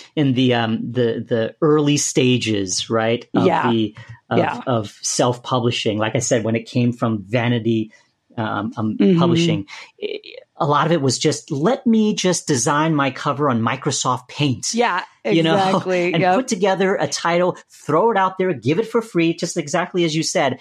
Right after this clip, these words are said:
Speaker 1: And they're horrible. The truth is, it, a lot of it actually still exists. I, I read, an, I
Speaker 2: Mm-hmm.
Speaker 1: heard another figure, like, maybe, uh, fifty percent of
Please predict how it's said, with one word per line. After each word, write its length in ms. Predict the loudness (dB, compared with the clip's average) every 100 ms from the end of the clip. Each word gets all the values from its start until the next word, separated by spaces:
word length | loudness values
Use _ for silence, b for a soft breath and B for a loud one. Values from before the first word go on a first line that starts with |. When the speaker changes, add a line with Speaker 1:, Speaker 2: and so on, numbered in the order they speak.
| B _
Speaker 1:
And 240 | 0 2
they're 280 | 2 2 2 -2
horrible. 580 | -6 -2 2 2 0
The 80 | -2
truth 260 | -2 -2 -2
is, 120 | -2
it, 100 | -2 -6 _ -4
a 80 |
lot 320 | 0 2 2 2
of 100 | 0
it 160 | -2 -2
actually 420 | -4 -2 -2 -2
still 360 | -2 -4 0 0
exists. 680 | 0 -2 -2 -2 -4 -10 B B B _
I, 100 | -6 -2
I 60 |
read, 200 | 0 2
an, 180 | 2 2
I 120 | 2
Speaker 2:
Mm-hmm. 160 | 2 2
Speaker 1:
heard 120 | 2
another 380 | 2 2 2 0
figure, 420 | -2 -2 0 0
like, 300 | 0 -2 -4 B B -2
maybe, 540 | 0 2 2 2 0
uh, 200 | -6 -8
fifty 480 | -12 -2 -2 0 -4
percent 500 | -2 -4 0 0 0
of 180 | -2